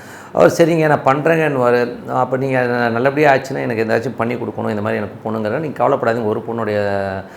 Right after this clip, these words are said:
கல்யாண செலவை நான் ஏத்துக்கிறேன்னு" சொல்லிட்டு போயிடுவாரு. ஆனா அவங்க பிரச்சனை தீர்ந்து எனக்கு வந்து அந்த க-, பொண்ணுக்கு தேவையான நகை நட்டு போட்டு அவரே கல்யாணம், இந்த மாதிரி ஒவ்வொருத்தரும்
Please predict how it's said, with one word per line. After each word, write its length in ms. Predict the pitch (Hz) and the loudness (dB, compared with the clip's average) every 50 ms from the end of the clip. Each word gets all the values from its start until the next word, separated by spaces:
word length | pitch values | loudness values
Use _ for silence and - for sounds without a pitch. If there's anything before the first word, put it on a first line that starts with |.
| - - - - | -20 -14 -6 0
கல்யாண 280 | - 127 139 151 151 143 | 2 4 4 4 2 0
செலவை 300 | - - 123 123 120 117 | -2 -2 0 0 2 2
நான் 240 | 110 104 104 117 | 2 0 0 0
ஏத்துக்கிறேன்னு" 260 | - - 131 120 117 110 | 0 0 0 0 0 -2
சொல்லிட்டு 380 | 104 - 104 101 107 101 110 | -2 -4 -4 -4 -4 -2 -2
போயிடுவாரு. 280 | 104 101 101 98 95 101 | -2 0 0 0 0 2
ஆனா 200 | 104 104 117 131 | 0 0 0 0
அவங்க 240 | 123 123 120 110 92 | 0 -2 -2 -2 -2
பிரச்சனை 420 | - 117 120 117 - 143 135 117 95 | 0 0 0 0 -2 -8 -8 -8 -6
தீர்ந்து 420 | - 131 127 131 131 160 185 185 - - - - - - - - - | -4 -4 -4 -2 -2 -2 -2 -4 -6 -12 -16 -18 -18 -20 -20 -10 -2
எனக்கு 320 | - 185 208 226 220 185 | 4 6 6 8 8 6
வந்து 260 | 190 208 208 190 175 160 | 6 6 6 8 8 6
அந்த 200 | 147 143 139 131 | 6 4 2 2
க-, 260 | 135 135 131 131 127 131 | 4 4 4 4 4 2
பொண்ணுக்கு 240 | 147 151 156 165 160 | 0 0 2 2 2
தேவையான 340 | - 143 135 131 127 123 120 | 2 2 2 2 2 2 0
நகை 260 | 117 117 117 123 139 | 0 0 2 2 2
நட்டு 200 | 139 135 120 123 | 0 0 -2 -2
போட்டு 240 | 110 107 117 113 - | -2 -2 -2 0 2
அவரே 280 | 127 113 117 120 135 131 | 2 4 4 2 0 0
கல்யாணம், 260 | 131 113 110 120 139 | -2 -4 -4 -4 -4
இந்த 140 | 135 123 123 | -2 -2 -2
மாதிரி 240 | 131 147 156 156 | 0 0 0 0
ஒவ்வொருத்தரும் 800 | 147 131 123 123 131 135 156 160 165 165 165 165 - 160 175 156 | 0 0 -2 -2 0 0 2 4 4 2 2 0 0 0 0 0